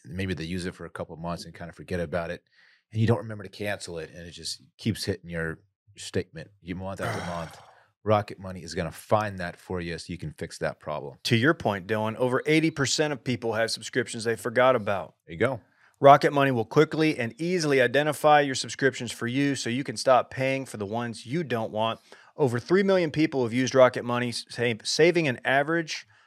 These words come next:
Speaker 3: person up to seven hundred twenty dollars a year. That goes a long,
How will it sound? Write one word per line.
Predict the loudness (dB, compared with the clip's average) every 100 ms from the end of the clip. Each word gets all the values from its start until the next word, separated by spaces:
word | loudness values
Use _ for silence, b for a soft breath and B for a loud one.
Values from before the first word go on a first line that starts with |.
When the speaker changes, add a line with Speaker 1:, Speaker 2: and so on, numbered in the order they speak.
| _
Speaker 3:
person | 2 4 2 -2 -4
up | -6
to | -4 -4
seven | 2 2 2
hundred | -4 -6
twenty | -6 -4
dollars | 0 0 -2 -6
a | -12
year. | -4 0 0 -2 b b b -6
That | -4
goes | -2 -2 -4 -4
a | -6
long, | 0 2 2 0 -4